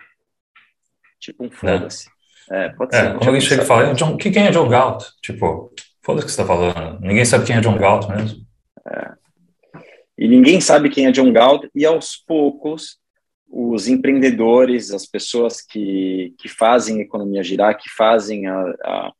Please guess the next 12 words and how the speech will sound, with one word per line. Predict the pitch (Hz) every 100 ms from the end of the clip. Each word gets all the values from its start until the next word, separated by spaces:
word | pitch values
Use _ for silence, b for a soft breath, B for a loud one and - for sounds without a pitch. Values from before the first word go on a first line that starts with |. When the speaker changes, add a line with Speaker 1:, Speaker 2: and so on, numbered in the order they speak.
| _ _ _
Speaker 1:
a | -
sociedade | - - 104 98 98 92 95
ir | 104 107
pra | 117
frente, | 113 120 127 -
começam | 151 131 123 135 - 147 139
a | -
desaparecer. | 123 120 131 131 135 - 110 92 - _ _ _ _ _ _ _ _ _
Simplesmente | - 160 151 131 131 135
começam | - 131 120 - 120
a |
desaparecer. | 117 - 120 120 - 85